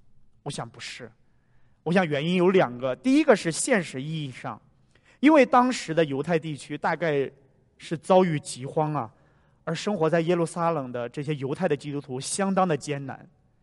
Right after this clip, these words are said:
特别是当这些基督徒、这些犹太人，他们归信基督，他们其实被主流的犹太教，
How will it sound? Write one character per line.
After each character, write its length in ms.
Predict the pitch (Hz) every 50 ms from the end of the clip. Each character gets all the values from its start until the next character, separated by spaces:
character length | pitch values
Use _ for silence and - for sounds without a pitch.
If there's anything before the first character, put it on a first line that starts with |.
| _ _ _ _ _ _
特 160 | - - 294
别 160 | 190 170 156
是 140 | 156 - 170
当 200 | - 180 180 180
这 140 | - 208 185
些 320 | - 175 170 165 160 160 - - - - _ _ _ _ -
基 140 | - 185
督 140 | 170 175 170
徒、 160 | 160 - -
这 80 | 143 175
些 80 | 185 170
犹 160 | 127 127 143
太 160 | 139 175 175
人， 100 | 147 135
他 140 | - 151 165
们 100 | 160 156 -
归 160 | 185 208 190
信 180 | - 202 170
基 160 | 143 143 156 143
督， 140 | 147 156
他 120 | - - 220
们 140 | 220 202 165
其 180 | - - 185
实 120 | 165 - 165
被 200 | - 202 180 165
主 280 | - - - 160 131
流 120 | 117 120 127
的 120 | 143 170
犹 180 | 127 123 120 135
太 180 | - 233 208
教， 320 | 160 - 175 151 143 -